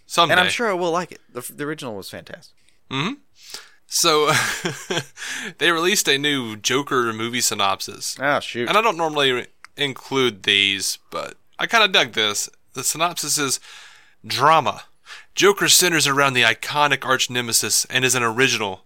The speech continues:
Speaker 1: standalone story not seen before on the big screen. The exploration of Arthur Fleck, a man disregarded by society,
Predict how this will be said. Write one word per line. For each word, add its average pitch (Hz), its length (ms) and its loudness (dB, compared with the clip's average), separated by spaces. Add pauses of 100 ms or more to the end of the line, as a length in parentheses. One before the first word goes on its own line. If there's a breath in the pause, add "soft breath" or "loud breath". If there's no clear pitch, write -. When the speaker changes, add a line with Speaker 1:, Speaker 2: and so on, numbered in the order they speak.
(100)
Speaker 1:
standalone 139 600 0
story 117 420 0
not 110 240 0
seen 135 240 -2
before 117 300 -2
on 110 80 -4
the 107 80 -8
big 107 180 -2
screen. 104 540 -4 (640 soft breath)
The 135 100 2
exploration 151 600 2
of 117 100 -2
Arthur 127 320 0
Fleck, - 540 -2 (280 soft breath)
a 117 80 -2
man 131 360 4
disregarded 120 600 -2
by 107 120 -2
society, 107 760 0